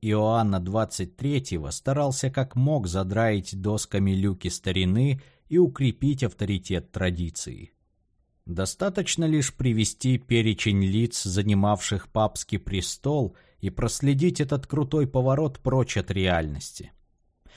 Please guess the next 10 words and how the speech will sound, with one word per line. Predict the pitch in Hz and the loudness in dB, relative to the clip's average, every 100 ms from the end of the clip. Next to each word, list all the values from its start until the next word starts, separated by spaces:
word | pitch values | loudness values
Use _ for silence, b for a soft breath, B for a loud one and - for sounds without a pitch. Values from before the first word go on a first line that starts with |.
| B B | B B
После | 127 143 139 127 123 | -2 -2 0 2 2
Иоанна | - 110 107 117 110 104 | 2 2 4 4 4 2
двадцать | 101 113 - 117 - | 0 0 0 -2 0
третьего | 180 160 - 85 76 | 2 2 0 -4 -4
католическая | - - 135 185 180 135 - 120 | -6 -2 0 0 -2 -4 0 -2
церковь | - 139 160 135 147 135 | 0 -2 -2 0 -4 -4
избрала | - 104 98 107 113 147 | -2 0 0 2 2 0
папой | 139 165 131 127 117 | 2 0 2 0 0
Павла | - 107 104 101 | 0 0 0 -2
шестого, | - 92 - - 50 - | -2 -4 -6 -8 -10 -12